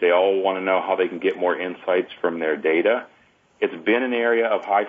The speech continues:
focus and investment, but what I think is gonna be different in two thousand fourteen is the move to operationalize more of those analytics, leveraging real-time analytics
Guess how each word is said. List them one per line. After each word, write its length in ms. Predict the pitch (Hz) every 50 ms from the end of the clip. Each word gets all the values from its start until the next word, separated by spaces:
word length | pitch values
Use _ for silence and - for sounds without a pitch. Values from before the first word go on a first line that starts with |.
| -
focus 320 | - 107 107 101 - 107 - -
and 100 | 104 98
investment, 680 | 95 90 92 95 98 92 - - 123 127 131 131 - - - _ - - _ _ _ _ -
but 260 | 95 92 92 - -
what 120 | 95 95
I 100 | 98 98
think 240 | 95 - 123 117 -
is 100 | 107 95
gonna 180 | - 107 98 95
be 80 | 98 92
different 420 | - - 113 110 - 113 104 104
in 80 | 101 90 -
two 140 | - 110 101
thousand 400 | - 104 101 95 95 92 92 87 - -
fourteen 720 | 101 95 90 - - - - 120 117 117 117 117 117 113 110 - - - - _ _ _ -
is 120 | 101 92 - -
the 60 | 95
move 300 | 95 98 98 95 92 -
to 80 | - -
operationalize 1160 | - - 95 101 101 - 104 95 98 101 104 104 101 - 107 98 90 90 87 82 80 80 -
more 320 | - 87 85 87 85 82 80
of 80 | 76
those 160 | 78 78 78
analytics, 640 | - 85 80 78 76 76 76 76 71 67 69 - - - - - - _ _ _ _ _ _ _
leveraging 480 | 85 90 90 92 92 95 95 85 85 87
real-time 520 | 92 98 107 107 101 - - 101 92 92
analytics 560 | 92 90 87 87 85 87 87 87 87 87 82